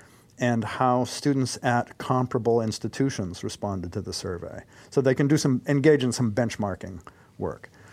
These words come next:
And a, a sad but true, uh, reality of, of organizational existence is that if I'm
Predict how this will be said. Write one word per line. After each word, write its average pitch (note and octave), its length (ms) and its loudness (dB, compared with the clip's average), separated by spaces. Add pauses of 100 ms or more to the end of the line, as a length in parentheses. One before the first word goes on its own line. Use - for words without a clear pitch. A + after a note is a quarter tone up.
(440)
And C#3 460 4 (440)
a, D3 100 6 (140)
a C#3 100 2
sad F3+ 540 4
but C3+ 240 2
true, D3 560 4 (380)
uh, B2 400 2 (640)
reality C3 800 4
of, A2+ 600 -2
of A#2 220 0
organizational C3+ 880 2
existence A2 840 -4
is A2 380 -2
that G2+ 200 -6 (1500)
if C3 220 -2
I'm C#3 300 2